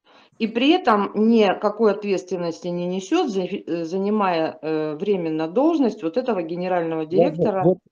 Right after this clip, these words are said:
Speaker 2: знаете, вот самая главная сила в мире — это правда.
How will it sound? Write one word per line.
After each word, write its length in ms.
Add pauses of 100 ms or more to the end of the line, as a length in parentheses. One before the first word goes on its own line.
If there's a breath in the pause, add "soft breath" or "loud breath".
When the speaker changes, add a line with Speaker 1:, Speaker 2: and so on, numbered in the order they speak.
(300)
Speaker 2:
знаете, 460
вот 320
самая 380
главная 520
сила 580 (220)
в 200
мире — 360 (960)
это 140
правда. 480